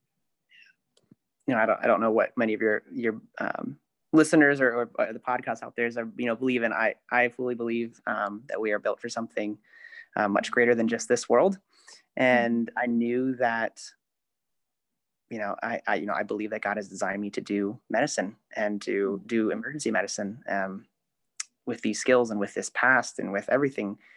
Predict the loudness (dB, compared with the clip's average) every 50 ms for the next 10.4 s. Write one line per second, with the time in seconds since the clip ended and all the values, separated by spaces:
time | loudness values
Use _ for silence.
0 | -20 _ _ _ _ _ -2 2 4 4 4 2 0 -2 -4 -2 -2 0 0 0
1 | -2 -2 -2 -4 -6 -6 -8 -12 -12 _ -10 -8 -6 -6 -6 -8 -8 -8 -10 -10
2 | -8 -10 -12 -12 _ -10 -8 -8 -8 -10 -12 -16 _ _ _ _ _ _ _ _
3 | _ _ _ _ _ _ _ _ _ _ _ _ 0 2 2 2 0 -2 _ -10
4 | -10 -10 -12 _ -12 -10 -10 -10 -10 _ _ _ _ -6 -2 -2 0 0 0 -2
5 | -4 -4 -6 -6 -6 -4 -4 -2 0 0 0 0 -2 -6 _ _ -20 -20 -20 -20
6 | -20 -20 -20 -18 -14 -10 -6 -4 -2 -2 0 -2 -2 -4 -6 -10 -14 -16 _ _
7 | _ _ _ _ _ _ _ _ _ _ _ _ _ _ _ -14 -12 -12 -12 -12
8 | _ _ _ _ _ _ _ _ _ _ _ _ _ _ _ _ _ _ 2 4
9 | 4 4 4 4 4 4 4 4 0 -4 -8 -6 -2 -2 0 0 -2 -4 -4 -4
10 | -2 0 2 2 0 -2 -4 -8